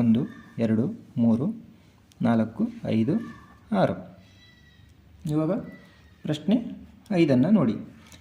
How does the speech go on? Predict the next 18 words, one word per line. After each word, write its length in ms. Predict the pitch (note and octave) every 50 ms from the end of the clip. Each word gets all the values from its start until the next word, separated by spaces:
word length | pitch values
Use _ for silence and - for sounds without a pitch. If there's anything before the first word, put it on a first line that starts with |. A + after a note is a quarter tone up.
| - - _ -
ಕೆಳಗಿನ 340 | - D3+ F3 F#3 F#3+ F#3+ F#3 F#3+ F3 D#3
ಮಾದರಿಯನ್ನು 520 | C#3+ D3+ C#3+ D#3 - D3+ D3+ D3+ D3+ D#3+ D3+ B2
ಗಮನಿಸಿ, 440 | B2 A#2 A2+ A2 A2 A2 - - E3 G#3+ A3+ A3+ - - - - - - - - - -
ಖಾಲಿ 240 | - B2+ C#3 D#3+ E3 E3
ಇರುವ 160 | D#3+ D#3+ E3+ F3+ F3+ - -
ಸೂಕ್ತ 340 | D#3+ E3+ E3 - - - F#3 G3+ B3 A#3 - - - - - - - _ _ - - -
ಸಂಖ್ಯೆಗಳಿಂದ 560 | D3 D#3 D3+ - D#3 D3 D3 C#3+ C#3+ D#3 D#3+ A3+ C4+ - - - - -
ತುಂಬಿರಿ 400 | D#3 D#3 D3+ C3 B2 A#2 A#2 A2+ G#2+
ಅಂತ 160 | G#2+ A#2 C3 G3 F#3+
ಕೊಟ್ಟಿದ್ದಾರೆ. 320 | - F3 C#3 A2 - - - - - D3+
ನೋಡಿ, 120 | D#3 D#3 D3+
ಇಲ್ಲಿ 120 | D#3 D#3+ D#3 - - - - - - - - -
ಹನ್ನೊಂದು 300 | - C#3+ D#3 E3 E3 D#3 D#3 -
ಸ್ಕ್ವೇರ್ 240 | - D#3 D#3 D#3 D#3
ಮಾಡಿದಾಗ 280 | D#3 D3+ D3 D3+ D#3 D#3+ E3+ E3+ E3 C3+ C#3+
ನೂರ 140 | D3 D3+ D3+ C#3+ C3+
ಇಪ್ಪತ್ತೊಂದು, 520 | C#3 - - B2 B2 - - A2+ A2+ A2 A#2 B2+
ಮಧ್ಯದಲ್ಲಿ 420 | C3+ C3 D3 C3+ D3 D3 D3+ D#3